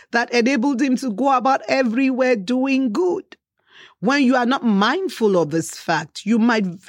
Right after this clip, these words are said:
very well be frustrating the gift of grace upon your life.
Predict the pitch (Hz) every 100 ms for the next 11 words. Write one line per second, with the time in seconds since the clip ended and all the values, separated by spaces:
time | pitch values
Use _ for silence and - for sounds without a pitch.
0 | 1017 679 320 285 240 208 175 190 - 185
1 | 180 - 226 240 - 220 170 156 131 190
2 | - 165 139 127 165 185 143 - - 139
3 | 165 147 143 139 143 131 175 151 - _